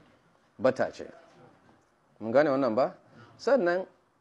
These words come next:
inda ya ce, "Wa najtanibu ash-shududha wal khilaf wal furqa," abin da ake nufi da ash-shududhu ani sunnati ne. Fita daga tafarkin sunna da sabawa tawakan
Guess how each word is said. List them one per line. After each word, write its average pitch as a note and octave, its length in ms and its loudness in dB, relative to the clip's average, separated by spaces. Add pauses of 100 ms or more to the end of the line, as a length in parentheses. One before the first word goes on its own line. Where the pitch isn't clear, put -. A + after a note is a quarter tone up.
(120)
inda G#3+ 280 0
ya E3 160 2
ce, D3 320 0
"Wa B2 220 2
najtanibu B2+ 540 0
ash-shududha A#2 540 -2
wal G#2 160 0
khilaf B2 380 -2
wal G#2 240 -4
furqa," E3+ 560 -2
abin C#3+ 280 -4
da B2 100 2
ake C#3 200 -2
nufi D3 260 -4
da A#2 80 -2
ash-shududhu B2 840 -2
ani A2+ 260 -4
sunnati C3+ 680 -6
ne. D#2+ 160 -16 (1120)
Fita B2 260 4
daga C3+ 340 2 (280)
tafarkin C#3 540 2
sunna A2 440 -4 (580)
da A2+ 140 -2
sabawa D3+ 760 6
tawakan B2+ 680 2